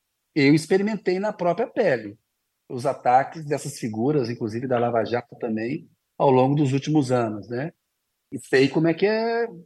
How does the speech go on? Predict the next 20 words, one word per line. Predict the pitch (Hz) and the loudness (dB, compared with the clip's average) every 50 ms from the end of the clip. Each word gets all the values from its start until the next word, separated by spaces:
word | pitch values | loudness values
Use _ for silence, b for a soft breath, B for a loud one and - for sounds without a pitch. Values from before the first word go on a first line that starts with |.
| _ - | _ -6
como | 160 156 160 | -2 -2 0
foi | 151 - 180 185 | 0 2 0 0
difícil. | 185 - - 170 147 131 - - - 117 _ _ _ _ _ _ _ _ - | 0 -2 -2 -2 -2 -2 -4 -8 -16 -20 _ _ _ _ _ _ _ _ -14
Então, | 117 - - 143 151 180 | -10 -4 0 0 0 2
me | 190 185 190 | 2 2 2
ima-, | 202 208 226 214 165 139 135 147 | 2 2 2 0 0 -2 -4 -4
imagino | 147 147 143 131 127 117 110 120 160 196 214 202 160 135 _ - | -4 -2 -2 -2 -2 -4 -4 -4 -6 -6 -4 -6 -8 -8 _ -8
que | 123 120 117 117 | -6 -6 -6 -6
se | 113 _ _ _ _ _ _ _ - | -8 _ _ _ _ _ _ _ 0
a | 139 | 0
gente | 156 151 | 0 2
tivesse | 160 175 156 156 | 2 0 0 0
tido | - 147 135 139 | -2 -2 0 2
a, | 131 | 0
a, | 127 123 117 117 117 113 110 107 | 0 2 0 0 0 0 0 0
a | 104 107 | 0 0
reeleição | 120 139 135 127 117 107 - - 123 120 | 2 2 2 2 0 -2 -4 -6 -6 -6
do | 117 113 | -6 -6
Bolsonaro, | 117 120 123 110 - 117 107 107 117 131 160 175 170 147 113 98 92 - - _ _ _ _ _ _ _ - | -4 -6 -6 -6 -6 -6 -4 -2 0 2 4 4 4 2 0 -2 -6 -10 -16 _ _ _ _ _ _ _ -2
olha, | 110 113 117 123 131 151 165 185 202 196 - | 2 2 4 4 4 4 2 2 0 -6 -12